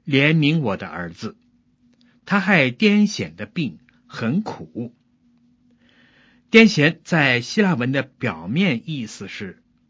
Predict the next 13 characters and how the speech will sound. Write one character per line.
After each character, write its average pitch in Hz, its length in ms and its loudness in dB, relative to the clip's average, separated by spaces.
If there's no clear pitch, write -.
被 135 400 -2
月 202 260 4
亮 101 420 -4
激 208 260 -4
袭 120 480 -10
骚 185 320 -2
扰。 - 460 -14
在 131 300 0
耶 160 300 0
稣 170 200 -8
的 143 120 -6
时 - 180 -12
代， 98 280 -8